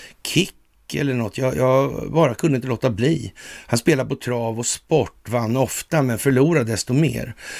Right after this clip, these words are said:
Lyckades jag sluta dagen med mycket pengar på kontot njöt jag inte av det. Vid lunch nästa dag var jag av med allt igen. Jonas är i fyrtiofemårsåldern, familjefar och jobbar som chef på ett medelstort företag.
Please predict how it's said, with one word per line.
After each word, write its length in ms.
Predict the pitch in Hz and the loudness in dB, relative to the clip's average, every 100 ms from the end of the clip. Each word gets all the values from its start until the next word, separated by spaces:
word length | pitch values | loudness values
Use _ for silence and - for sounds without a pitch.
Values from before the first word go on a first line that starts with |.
| - | -6
Lyckades 600 | - 139 - 143 147 131 | 2 2 2 -2 0 2
jag 160 | 143 131 | 2 2
sluta 460 | - 151 107 - 175 | 4 2 2 2 2
dagen 340 | 127 120 120 | 2 2 0
med 100 | 120 | 2
mycket 320 | 127 - 113 | 2 0 -2
pengar 320 | 117 107 110 | -2 -2 -4
på 100 | 101 | -8
kontot 600 | 117 131 110 - - 110 | -6 -4 -4 -8 -8 -6
njöt 340 | 117 120 131 - | 0 0 2 2
jag 100 | 147 | 0
inte 220 | 113 120 | 0 -4
av 60 | 113 | -4
det. 300 | 107 107 - - - - | -2 -4 -6 -14 -8 0
Vid 120 | 131 | 4
lunch 340 | 147 151 147 | 6 4 2
nästa 280 | 143 120 - | 0 0 0
dag 180 | 113 110 | -2 -2
var 80 | 120 | 0
jag 120 | 107 | -2
av 140 | 120 | -2
med 140 | 123 110 | -4 -4
allt 200 | - - | -6 -6
igen. 300 | 67 60 95 _ - - - | -6 -6 -10 _ -20 -20 0
Jonas 380 | 131 127 113 - | 2 4 2 0
är 40 | |
i 60 | 147 | 0
fyrtiofemårsåldern, 880 | 127 - - 135 - - 123 131 117 | -2 -6 -4 -4 -4 -6 -4 -4 -4
familjefar 540 | 110 135 120 107 - | 0 0 0 -2 -4
och 80 | 110 | 0
jobbar 300 | 127 117 107 | 2 0 -2
som 160 | 101 117 | -4 -4
chef 480 | - 120 151 - - | 0 2 4 2 -4
på 60 | 104 | -10
ett 100 | 123 | -6
medelstort 440 | 117 98 123 - | -4 -4 -6 -4
företag. 440 | 135 127 - 64 | -4 -4 -4 -6